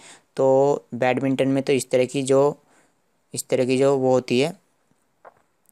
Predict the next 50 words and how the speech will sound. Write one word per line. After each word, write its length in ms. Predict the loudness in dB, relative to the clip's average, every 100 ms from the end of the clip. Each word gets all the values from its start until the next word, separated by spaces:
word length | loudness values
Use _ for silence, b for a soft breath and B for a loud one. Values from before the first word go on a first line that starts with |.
| _ _ -10
जिसको 280 | -8 -4 -4
हम 100 | -2
चिड़ी 260 | -2 0
बोलते 340 | 4 2 2 -2
हैं 60 |
हिंदी 240 | 0 2 2
में, 180 | 0 -4 B B B B
और 160 | -2 0
जो 140 | 2
टेनिस 500 | 0 0 0 0 0
होता 220 | 0 0
है, 100 | 0
टेनिस 380 | 2 0 0 0
में 80 | 0
क्या 120 | 0
होता 200 | 0 0
है, 60 | -2
टेनिस 380 | 0 0 0 -2
में 200 | -4 0
बॉल 200 | 2 4
होती 260 | 4 2 0
है। 220 | 0 -2 -12 B B B _
तो 80 | -2
इसमें 440 | -2 0 -2 -2 -6 _
इन 120 | -2
दोनों 220 | 0 0
में 120 | 0 -2
इतना 180 | -2 -2
ही 120 | 0
अंतर 220 | 0 2
होता 240 | 0 2 0
है। 180 | 0 -4 B B B
और 200 | -2 0
जो 80 | 0
टेनिस 360 | 0 -2 -2 -2
प्लेयर 280 | 0 2 4
होते 240 | 2 0
हैं 180 | -2 -4 -8 B B B -6
या 340 | 0 0 0 -6 -6
जो 200 | 0 0
बैडमिंटन 560 | 0 2 2 0 -2
प्लेयर 300 | -2 2 2
होते 240 | 2 0 -2
हैं, 60 |
उनको 300 | -4 -4 0
ही 100 | 0
हम 120 | 2 0
क्या 140 | 2
बोलते 300 | 2 2 0
हैं, 220 | -2 -4